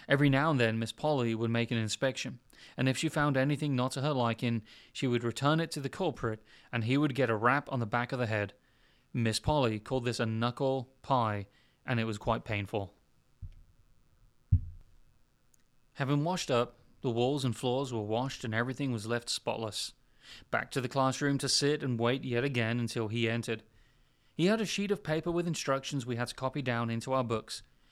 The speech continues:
He also had a list of misdemeanors, and the culprits were called out for punishment. This was a dreadful shock to me.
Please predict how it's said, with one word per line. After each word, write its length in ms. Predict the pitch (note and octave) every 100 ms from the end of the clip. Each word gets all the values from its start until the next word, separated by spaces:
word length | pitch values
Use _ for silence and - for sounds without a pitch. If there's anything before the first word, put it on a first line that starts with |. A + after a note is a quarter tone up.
| - -
He 120 | B2
also 300 | C3+ C#3 A#2+
had 140 | A2+
a 40 | G#2+
list 280 | B2 A#2+
of 100 | A#2+
misdemeanors, 640 | A#2+ A#2 A2+ B2 A#2 G2+ A2+
and 100 | G#2+
the 40 |
culprits 460 | - D3 - - B2
were 60 |
called 320 | - C3+ B2+
out 160 | B2+ A#2+
for 100 | B2
punishment. 500 | C#3 C3+ A#2 A#2+ - - - - _ - _ _ B2
This 240 | B2+ A#2+
was 120 | A#2
a 60 | A#2
dreadful 380 | B2+ B2+ B2+ A2+
shock 300 | - C#3 -
to 80 |
me. 240 | A2+ G#2